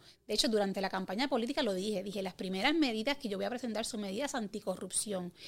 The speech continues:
Y así lo hice, Leroy. Presenté dos proyectos, eh, en aquel entonces para combatir el nepotismo en Puerto Rico. Y te voy a, y voy a ir en detalle, pero además de eso también presenté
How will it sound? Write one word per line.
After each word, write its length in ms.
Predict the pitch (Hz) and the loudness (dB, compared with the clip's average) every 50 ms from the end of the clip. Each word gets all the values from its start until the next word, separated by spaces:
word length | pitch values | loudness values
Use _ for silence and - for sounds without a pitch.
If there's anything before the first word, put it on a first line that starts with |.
| - - - | -12 -6 2
Y 140 | - 226 220 | 6 8 8
así 280 | 196 - - - 214 | 8 6 4 4 4
lo 140 | 208 220 208 | 6 6 6
hice, 240 | 185 185 - - 196 | 6 4 0 0 2
Leroy. 240 | 185 180 185 180 175 | 2 4 4 2 0
Presenté 440 | - 196 185 - 196 185 240 247 - | 0 -2 -4 -2 -2 0 0 0 0
dos 300 | 226 190 180 196 262 311 | -2 -2 2 4 4 4
proyectos, 680 | - - 359 311 254 233 190 190 - - 247 269 - - - - - - - - - - - - - - | 4 4 2 4 4 4 0 0 -2 -4 -6 -4 -6 -6 -10 -14 -20 -20 -20 -20 -18 -18 -18 -8 -2 2
eh, 380 | 214 202 196 190 190 208 - - - - | 4 4 6 6 4 2 0 -4 -4 0
en 120 | 226 196 | 0 0
aquel 220 | 180 - - 208 | 2 2 4 6
entonces 600 | 233 262 262 254 208 185 185 180 - 226 247 - - - - - - _ _ _ | 6 6 6 6 4 2 0 0 0 -2 -2 -2 -4 -8 -18 -20 -20 _ _ _
para 320 | - 269 302 339 302 233 - | 6 8 10 10 10 8 6
combatir 580 | - 208 202 190 185 185 - 247 269 339 349 - - - _ _ _ | 4 2 2 2 2 2 2 2 0 0 0 -4 -12 -18 _ _ _
el 220 | - 220 214 208 202 | 0 2 4 4 4
nepotismo 600 | 196 190 - 185 180 - 226 254 247 226 214 202 | 2 2 0 -2 0 0 0 0 2 0 -2 -2
en 100 | 202 196 | -2 -4
Puerto 280 | - 202 175 175 - 185 | -2 -4 -4 -2 -4 -6
Rico. 320 | 180 185 190 185 - 196 - | -4 -6 -8 -6 -6 -6 -4
Y 80 | 240 214 | -2 2
te 100 | - 226 | 4 4
voy 200 | 208 202 226 247 | 6 6 6 6
a, 80 | 269 - | 6 4
y 60 | 247 | 4
voy 140 | 214 220 262 | 6 8 8
a 40 | 285 | 8
ir 100 | 311 320 | 8 8
en 140 | 330 285 226 | 6 6 6
detalle, 480 | 220 190 - 202 190 190 190 185 180 | 6 4 4 4 4 4 2 2 0
pero 160 | - - 214 | -2 0 2
además 300 | 202 196 190 208 302 381 | 2 4 4 4 4 4
de 240 | 370 339 311 311 320 | 4 6 8 8 8
eso 240 | 330 - - 233 202 | 6 4 2 0 0
también 440 | - 208 190 185 185 220 233 262 269 - - - - - - | 2 2 2 4 4 4 4 4 2 -2 -6 -14 -14 -6 0
presenté 800 | - 220 202 - 226 196 202 202 185 - 277 285 240 170 - | 2 2 2 2 2 0 0 0 4 6 8 8 8 6 4